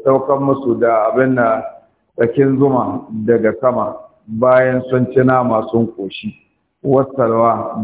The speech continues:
da sakan, da, da saukan musu as-salwa, wato dage-dagen tsuntsaye. Wannan duka Allah ya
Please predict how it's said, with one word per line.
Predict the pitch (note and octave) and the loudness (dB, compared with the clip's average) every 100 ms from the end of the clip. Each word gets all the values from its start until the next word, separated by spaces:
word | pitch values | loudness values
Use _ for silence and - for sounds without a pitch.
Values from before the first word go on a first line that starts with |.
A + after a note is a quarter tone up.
| G#2+ | -2
da | A2 | -2
sakan, | C3 C3 C#3 C#3 B2 | -2 0 0 2 0
da, | B2+ B2 A2+ A#2+ A2+ | 2 2 2 0 2
da | A2+ A2 A2 - - _ _ | 2 4 2 -4 -14 _ _
saukan | C#3 C#3 - D3 | 0 0 2 0
musu | D3 C#3+ D3 F#2+ | 2 0 -2 -2
as-salwa, | A2+ A2 - C3+ A#2+ A2+ A2+ - - - | -2 -2 0 0 2 -2 -4 -8 -18 -18
wato | - A#2+ A#2 A#2 B2+ A#2 A2+ A2 A2 A2+ | -2 2 2 2 2 4 4 0 -2 0
dage-dagen | B2+ C3+ C#3 C#3 C3+ C3+ | 2 2 2 2 2 0
tsuntsaye. | C3+ C3+ - A2 G#2+ G#2 - _ _ _ _ _ _ _ _ _ _ _ _ | 2 2 2 -2 -2 -6 -12 _ _ _ _ _ _ _ _ _ _ _ _
Wannan | D3 C#3+ E3+ E3 D3 | 2 4 4 2 2
duka | C#3 D#3+ D#3 C#3 C3+ C3 C3+ | 2 2 4 4 4 4 2
Allah | D3 D3+ C#3+ | 0 2 2
ya | B2+ C3 | 4 4